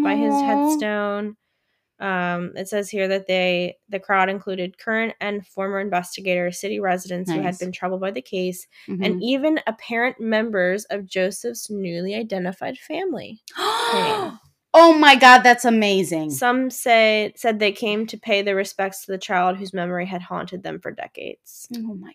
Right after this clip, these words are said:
Speaker 2: God.
Speaker 1: Well, hopefully we'll find more, more stuff out as the time goes on this year with,
Speaker 2: Yeah.
Speaker 1: you know,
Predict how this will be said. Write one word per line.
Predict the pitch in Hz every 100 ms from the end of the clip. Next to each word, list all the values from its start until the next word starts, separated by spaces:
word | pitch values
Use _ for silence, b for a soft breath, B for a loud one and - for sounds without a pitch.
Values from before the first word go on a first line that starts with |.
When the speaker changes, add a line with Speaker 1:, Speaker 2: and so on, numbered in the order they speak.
| _
Speaker 2:
God. | - _ _ - _ _ _ _ _
Speaker 1:
Well, | -
hopefully | 214 220 247 233
we'll | 220
find | 214 202
more, | 208 196 196 196 - -
more | 214 202
stuff | 196 - 208 202
out | 202 208 214 -
as | 208 202
the | -
time | 214 202 196 202 -
goes | 202 208
on | 196 196
this | 214 220 -
year | 214 214
with, | 208 180 185
Speaker 2:
Yeah. | 196 247 359 156 b b _
Speaker 1:
you | 190
know, | 196 180 180 -